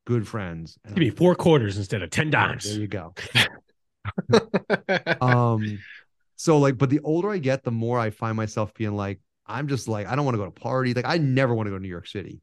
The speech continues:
Speaker 1: My wife would be like, "You wanna go to the city?"
Speaker 2: No.
Speaker 1: Hell no.
Speaker 3: Yeah.
Speaker 1: Hell no. Maybe a Yankees
Speaker 2: There
Speaker 1: game.
Speaker 2: used to be a time where I enjoyed it.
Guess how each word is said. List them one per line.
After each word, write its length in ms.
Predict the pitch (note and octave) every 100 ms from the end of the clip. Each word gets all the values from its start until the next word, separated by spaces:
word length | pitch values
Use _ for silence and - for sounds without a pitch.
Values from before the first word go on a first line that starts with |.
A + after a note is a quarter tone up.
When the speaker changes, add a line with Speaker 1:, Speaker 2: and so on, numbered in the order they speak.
| -
Speaker 1:
My 100 | D#3
wife 180 | D3+
would 40 | B2+
be 60 |
like, 60 | A#2+
"You 60 | A#2
wanna 100 | F3
go 40 |
to 20 | D#3+
the 60 |
city?" 340 | - C#3+ D3 C3+ -
Speaker 2:
No. 280 | C#3+ D3 - _ -
Speaker 1:
Hell 300 | A#3 A#3+ G#3
no. 340 | D#3 A#2+ G#2 F#2+ - _ _ _ _ _ _ -
Speaker 3:
Yeah. 80 | A2+
Speaker 1:
Hell 220 | G#2+ G3
no. 260 | F3 C#3+ - -
Maybe 380 | D3 G3+ A#3 A#3
a 20 |
Yankees 460 | G#3+ G#3+ G3+ G#3+
Speaker 2:
There 140 | F3+ F3+
Speaker 1:
game. 80 | F3+
Speaker 2:
used 240 | D4 D4
to 60 | F#3+
be 120 | E3+
a 60 | D#3
time 280 | E3 C#3+
where 160 | B2+ B2
I 80 | A#2
enjoyed 340 | G#2+ G#2 F#2
it. 120 | D#2+